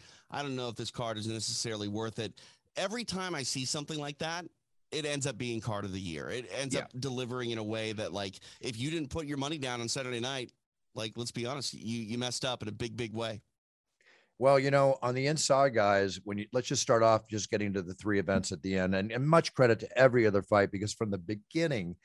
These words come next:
Speaker 1: Yeah.
Speaker 3: you know, with Ramona Pasquale and Jocelyn Edwards, I mean, just, oh my God, they just went at it. And, you know, Silvana and Liang, you know, the women really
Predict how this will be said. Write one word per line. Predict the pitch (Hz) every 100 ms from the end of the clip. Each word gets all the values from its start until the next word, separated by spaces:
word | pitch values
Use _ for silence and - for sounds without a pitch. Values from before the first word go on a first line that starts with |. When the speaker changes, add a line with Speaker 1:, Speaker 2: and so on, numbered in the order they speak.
| - -
Speaker 1:
Yeah. | 101
Speaker 3:
you | 123
know, | 113 104
with | 101 101
Ramona | 107 131 131
Pasquale | 107 104 - - 131 127 110
and | 92 92
Jocelyn | 113 123 107 98
Edwards, | 117 110 98 90 85
I | 95
mean, | 98
just, | 95 90
oh | 131 139
my | 80
God, | 67 104 131 117
they | 82
just | 82 98
went | 90 80
at | 95 127 127
it. | 92 80 71
And, | 78 82
you | 107
know, | 98 90 85 - _
Silvana | - 107 87 107 131 131 101
and | 87 85
Liang, | 92 113 131 123 98 92
you |
know, | 101
the | 95
women | 90 147 175 95
really | 85 98 143 120 73